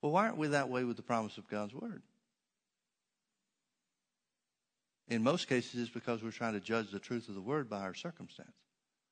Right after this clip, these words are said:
We're trying to judge the truth of the word by our senses.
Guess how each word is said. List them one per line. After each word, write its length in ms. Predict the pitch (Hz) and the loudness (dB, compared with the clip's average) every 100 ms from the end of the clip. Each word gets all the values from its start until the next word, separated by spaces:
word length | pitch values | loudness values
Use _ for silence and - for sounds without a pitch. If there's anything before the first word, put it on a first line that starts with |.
| _ _ _ _ - | _ _ _ _ -8
We're 60 | 92 | -2
trying 240 | 131 123 | 2 2
to 80 | 107 | 4
judge 260 | 117 113 | 2 2
the 60 | 101 | 0
truth 300 | - 127 117 | -2 -2 -2
of 80 | 101 | -4
the 80 | 101 | -2
word 240 | 113 101 | 0 0
by 140 | 104 | 0
our 100 | 98 | -2
senses. 560 | 95 175 160 - - | -2 -4 -4 -8 -20